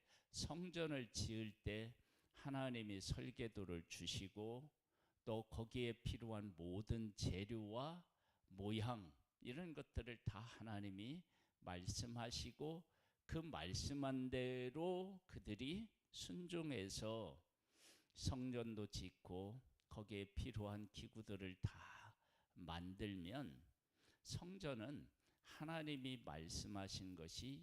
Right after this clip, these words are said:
이루어진 곳이에요. 그대로 이루어진 곳. 그리고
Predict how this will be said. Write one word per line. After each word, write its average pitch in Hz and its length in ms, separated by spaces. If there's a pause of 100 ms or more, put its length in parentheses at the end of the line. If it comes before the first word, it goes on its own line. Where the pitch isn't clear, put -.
이루어진 101 760
곳이에요. 58 840
그대로 110 540
이루어진 92 800
곳. - 160 (120)
그리고 117 540